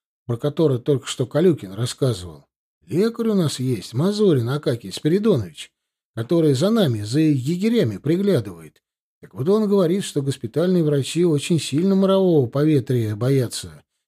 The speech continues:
Дескать, скученность народа у Дуная сейчас очень большая,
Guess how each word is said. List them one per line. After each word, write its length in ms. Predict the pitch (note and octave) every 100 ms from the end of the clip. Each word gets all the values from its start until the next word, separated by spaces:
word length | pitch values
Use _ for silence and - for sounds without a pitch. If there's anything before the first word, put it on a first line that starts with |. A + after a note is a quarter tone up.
| _
Дескать, 460 | A#2 C#3 - C#3 A#2+
скученность 640 | - C#3+ D#3+ D3+ D#3+ D#3
народа 400 | C#3+ D#3 F3 D#3+
у 80 | D#3
Дуная 380 | D3 E3 F3 D#3
сейчас 480 | - A#2+ D#3+ D3 D3+
очень 260 | C#3+ C#3+
большая, 680 | B2+ C3 - F3+ F#3+ A2